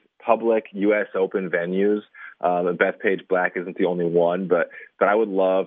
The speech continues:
to just be on top of my game and just see what I could do out there. Um, and, and you were telling me, and, and I read about it, how you have to, like, basically sleep in the parking lot and just kinda get there. I think that whole experience is, is kind of, you know,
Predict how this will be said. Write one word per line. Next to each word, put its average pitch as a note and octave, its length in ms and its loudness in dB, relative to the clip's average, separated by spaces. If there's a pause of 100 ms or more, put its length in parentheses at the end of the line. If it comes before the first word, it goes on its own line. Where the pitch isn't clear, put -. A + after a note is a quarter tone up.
to G2+ 60 -2
just F#2 180 -8
be G2+ 100 2
on F#2 120 -4
top - 240 -2
of G2+ 40 -8
my F2+ 160 0
game F2 400 -2
and E2+ 140 -2
just F2 180 -2 (520)
see G#2+ 120 2
what G2 160 2
I F2+ 120 0
could E2+ 220 -4
do F#2 200 0
out G#2+ 240 0
there. C3+ 360 0 (360)
Um, F#2 240 -4
and, A#2 100 2
and A#2 280 -2
you A#2+ 80 2
were A#2+ 100 4
telling A2+ 340 -2
me, A2+ 240 0
and, G2+ 100 0
and G2 200 0
I F#2 200 0
read G2 200 0
about F#2+ 280 0
it, F#2 100 -2
how F#2+ 80 -2
you F#2 180 -2
have F#2+ 160 -4
to, F#2 80 -6
like, E2+ 180 -2 (480)
basically G2+ 360 -2 (180)
sleep G#2 240 0
in G#2 80 -2
the - 80 -6
parking G#2 460 -2
lot G2 300 0
and F#2 100 -10
just F#2 120 -12
kinda G2+ 200 -2
get G2+ 320 -2
there. G2 220 0
I G2 40 -4
think A#2 180 -12
that A2 140 0
whole A2 260 0
experience G#2+ 640 -4
is, F#2+ 140 -6
is F#2+ 260 -4
kind G#2 240 0
of, G2 120 0 (480)
you C3 120 0
know, G2 280 -2